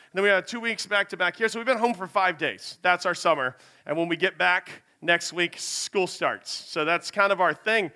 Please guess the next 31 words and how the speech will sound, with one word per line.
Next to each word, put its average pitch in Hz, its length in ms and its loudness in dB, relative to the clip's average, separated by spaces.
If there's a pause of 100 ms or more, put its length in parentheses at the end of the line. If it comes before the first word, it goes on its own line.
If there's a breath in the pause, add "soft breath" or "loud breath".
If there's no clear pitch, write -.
(300 soft breath)
We, 165 140 -4
we 170 120 -6
just 175 260 -4
live 175 260 0
in 180 80 0
a 170 40 -2
minivan 165 560 0
and, 139 120 -6
and 143 160 -2
have 151 160 2
a 147 40 -4
lot 147 160 0
of 139 80 -6
fun, 160 220 0
but 151 140 -10
we 156 80 -6
love 196 460 2
camps, 185 380 0
and 165 140 -8
this 196 160 0
is 180 140 -6
my 175 160 2
all-time, 185 920 2
don't 175 220 -2
tell 180 120 0
the 185 100 0
other 180 100 -4
camps, 190 400 0 (1200)
all-time 202 380 4
favorite 147 260 -2
camp, 120 240 -6